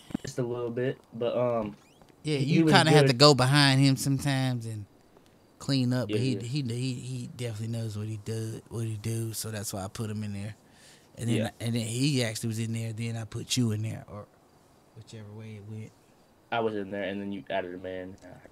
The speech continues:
Speaker 1: All right. Um, what's it called? I'm going to think about getting us a little bot in there where they get their roles automatically.
Speaker 2: But some of 'em come in as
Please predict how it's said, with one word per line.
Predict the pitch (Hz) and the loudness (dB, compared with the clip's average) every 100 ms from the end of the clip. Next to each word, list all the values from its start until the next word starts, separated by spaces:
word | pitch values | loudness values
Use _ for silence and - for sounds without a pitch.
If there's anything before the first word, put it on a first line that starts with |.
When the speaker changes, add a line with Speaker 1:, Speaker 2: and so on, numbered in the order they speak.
| _ - 90 | _ -20 -16
Speaker 1:
All | 90 | -12
right. | 92 87 _ _ _ _ - - | -12 -14 _ _ _ _ -12 -6
Um, | 127 127 123 110 101 - - - - - - | -6 -4 -4 -4 -6 -18 -20 -20 -20 -14 -6
what's | 110 | -6
it | - | -2
called? | 107 98 - - | 0 0 0 -2
I'm | 127 143 | 0 2
going | 156 151 113 | 2 2 -2
to | - - - | -6 -20 -20
think | - 139 151 143 - _ _ _ _ _ _ _ _ _ - | -8 -4 -4 -6 -20 _ _ _ _ _ _ _ _ _ -14
about | 101 104 107 107 104 - _ _ _ - | -10 -4 -2 0 -4 -8 _ _ _ -8
getting | 120 110 104 | -4 -2 -4
us | - | -6
a | |
little | 101 117 92 | 0 0 0
bot | - 90 - - | -2 -2 -2 -4
in | 123 | -6
there | 123 131 123 | -2 -2 -4
where | 110 | -6
they | 107 110 | -6 -6
get | 113 104 | -6 -8
their | 98 98 | -10 -10
roles | 95 107 117 120 107 | -6 -4 -4 -6 -6
automatically. | - 98 90 92 90 - - - _ _ _ _ _ _ _ _ - | -6 -4 -6 -6 -6 -10 -18 -20 _ _ _ _ _ _ _ _ -12
Speaker 2:
But | 135 110 | -10 -6
some | - 156 | -2 2
of | 156 135 | 2 2
'em | 123 | 0
come | 113 143 123 | 0 0 2
in | 123 120 113 113 - _ _ _ _ _ - | 2 0 -2 -6 -10 _ _ _ _ _ -10
as | 107 101 98 98 - | -8 -8 -10 -14 -18